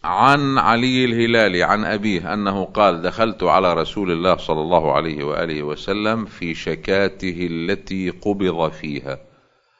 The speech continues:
فإذا فاطمة عليها السلام عند رأسه".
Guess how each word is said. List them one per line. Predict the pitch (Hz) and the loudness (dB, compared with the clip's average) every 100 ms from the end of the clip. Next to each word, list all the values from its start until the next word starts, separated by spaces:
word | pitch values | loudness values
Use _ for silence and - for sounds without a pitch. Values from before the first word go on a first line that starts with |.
| _ _ _ _ _ _ _ _ _ | _ _ _ _ _ _ _ _ _
فإذا | 80 85 78 | -2 0 0
فاطمة | 76 - 78 - 95 78 69 | -2 0 -2 0 -2 -2 -4
عليها | 67 67 78 82 71 | -6 -4 -2 -2 -4
السلام | - 73 80 85 76 | -8 -4 0 0 -2
عند | 73 69 | -6 -4
رأسه". | 73 82 - - | -4 -4 -6 -16